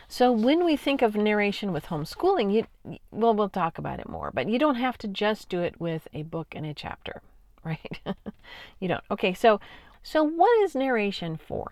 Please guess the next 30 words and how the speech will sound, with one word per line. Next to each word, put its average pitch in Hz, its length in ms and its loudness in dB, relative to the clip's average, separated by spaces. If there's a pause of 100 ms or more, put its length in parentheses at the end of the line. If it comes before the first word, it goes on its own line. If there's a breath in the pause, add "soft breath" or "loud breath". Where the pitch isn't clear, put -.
anyway? - 400 -12 (1200 loud breath)
Narration 294 760 2 (100)
is 202 300 0
for 170 640 -2
increasing 160 680 -6
comprehension 185 800 -4 (560 soft breath)
so 196 480 -2
that 185 200 -2
a 165 60 -4
child 170 340 -8
can 185 140 -8
have 160 180 -6
a 156 120 -8 (140)
better 170 320 -6
understanding. 165 600 -6
That - 140 -12
comprehension 233 680 -4
is 160 140 -8
one 170 100 -6
of 160 60 -6
the 156 60 -4
major 170 380 -6
things - 360 -8
that - 200 -8
teachers 170 320 -10
have - 180 -10
trouble 190 280 -4
with 151 180 -8
in 160 120 -8
schools, - 480 -4